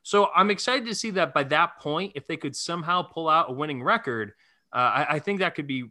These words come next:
a, a good kind of, like, "Hey, let's, let's take the temperature of what I think this Eagles team is at, you know, nine games into the season and, and maybe get a better idea of what we have in, in Jalen Hurts." Uh,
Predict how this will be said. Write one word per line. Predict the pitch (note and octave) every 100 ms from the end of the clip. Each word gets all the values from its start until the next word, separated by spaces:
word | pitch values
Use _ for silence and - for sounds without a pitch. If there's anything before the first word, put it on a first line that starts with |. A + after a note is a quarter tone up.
| -
a, | C3 B2 C3 C3+
a |
good | A#2 D#3 D#3+ C#3
kind | - C#3
of, | C3 A#2+
like, | A#2+ A2
"Hey, | - F3+
let's, | A#2+ C#3 - - _
let's | F#3 -
take | - G3+ G3
the |
temperature | - F3 E3+ D3+ D3 C3+
of | B2
what | C3+
I | C3
think | B2 C#3 B2
this | A#2+ -
Eagles | C3 B2+ -
team | C3 A#2
is | A2+ A#2
at, | A2+ G#2+ A#2
you | A2+
know, | G2+ G#2
nine | A2 A#2 A#2+ A2+
games | A2+ A2
into | A2+ G#2
the |
season | G2 G3+ F#3 E3+ D3+
and, | B2+ - - _
and | C#3
maybe | C#3+ D3 C#3+ C#3 C3 - -
get | C#3+
a | B2+
better | A#2 C3 B2
idea | A#2+ B2 A#2
of | A2+
what | A#2+
we | A#2+
have | A2 A2 A2
in, | A2 G#2+
in | A2+
Jalen | A2 G#2+ G#2
Hurts." | G2+ F#2+ - - _ _ _
Uh, | A#2 A2+ G#2